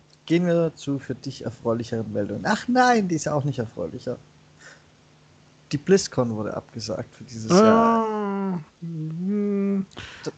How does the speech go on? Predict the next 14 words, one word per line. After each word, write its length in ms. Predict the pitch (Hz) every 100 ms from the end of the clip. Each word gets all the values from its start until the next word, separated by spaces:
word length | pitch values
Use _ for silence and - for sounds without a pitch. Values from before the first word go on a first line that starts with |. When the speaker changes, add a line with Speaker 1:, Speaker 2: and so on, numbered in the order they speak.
| -
Speaker 2:
Erfreulich 580 | 160 - 151 180 185
in 140 | 185 165
dem 200 | 165 190
Sinn, 420 | 170 185 175 175
dass 260 | 165 160 -
du 80 |
endlich 720 | 160 165 170 160 156 - - 170 135
kein 880 | - 143 143 143 147 180 214 196 147
Blizzard-Bashing, 2000 | 151 160 156 - - - - 131 131 127 - - _ 139 143 - 139 135 127 117
Hongkong, 520 | 135 143 - 135 135
irgendwas 460 | 143 139 127 120 123
mehr 100 | 120
machen 280 | 123 120
kannst. 340 | 117 113 113